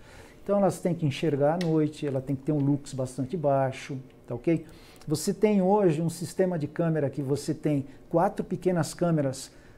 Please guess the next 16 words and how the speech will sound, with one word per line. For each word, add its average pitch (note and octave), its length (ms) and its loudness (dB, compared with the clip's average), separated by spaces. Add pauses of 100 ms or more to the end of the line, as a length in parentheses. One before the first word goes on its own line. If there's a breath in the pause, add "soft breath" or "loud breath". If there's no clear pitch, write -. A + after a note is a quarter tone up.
(160 loud breath)
num, D#3 500 2 (760)
numa, C#3+ 360 -2 (920)
num D#3 280 -2
domus D#3 640 8
redondo D3 600 0
assim, F#3+ 260 -4
você D3 280 0
vê D#3 260 4
ela D3 240 4
em C#3+ 80 2
trezentos C#3+ 480 0
e D3 100 -6
sessenta C#3+ 320 -2
graus, D3 680 0 (720)
tá A#2 60 -12
ok? D#3+ 340 -2